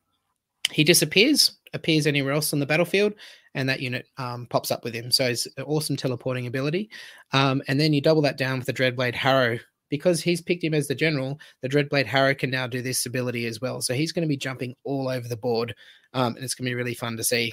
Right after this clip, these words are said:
And that's, uh, one of the first things I'd, when I was reading through the, uh, the book, was like, "Yeah, this is gonna be fun." Put all, make Ulrak your, your, um, general, and then you've got so much, you, uh,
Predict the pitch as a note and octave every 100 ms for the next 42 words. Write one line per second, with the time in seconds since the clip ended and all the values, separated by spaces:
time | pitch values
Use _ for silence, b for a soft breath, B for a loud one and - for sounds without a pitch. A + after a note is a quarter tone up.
0 | - D3 C3 - - A#2 B2 B2 A#2 B2+
1 | A#2 - A#2 A#2 A#2 B B B B _
2 | C#3+ C3 B2+ C3 A#2+ - B2+ A#2 A#2 A2+
3 | A#2 A#2 A2+ A2 _ _ - A2+ D3 C3+
4 | - - C3 A#2 A#2+ A#2+ B2 - - -
5 | - B2+ A#2 A2 B2 A#2+ A#2+ B B B
6 | - D3 B2+ A#2+ C3+ B2+ C3 B2 A#2+ -
7 | A#2+ A2+ _ C3 A#2+ A#2 A2+ G#2+ A#2+ A#2+
8 | A#2 A#2+ A#2+ A#2 A#2 A2+ - A#2+ - _
9 | _ _ _ - C3 A#2+ - B2 - -
10 | A#2